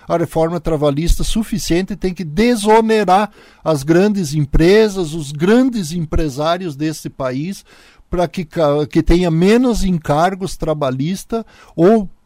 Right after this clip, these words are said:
em outras palavras, que o trabalhador não tenha tantos direitos. E sem falar na questão da agricultura familiar,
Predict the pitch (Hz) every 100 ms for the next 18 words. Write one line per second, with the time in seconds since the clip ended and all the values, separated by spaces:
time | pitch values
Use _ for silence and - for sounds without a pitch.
0 | - 165 165 190 196 175 - 175 165 147
1 | 135 - 170 - 156 160 156 143 156 185
2 | 202 _ _ 175 208 214 190 190 - 170
3 | 170 170 160 156 107 98 - - - -
4 | _ 233 285 294 - 220 240 - 240 226
5 | 156 170 202 - - - 214 208 - 220
6 | - 175 180 196 196 160 175 190 196 170
7 | 165 156 170 165 - 190 214 196 180 214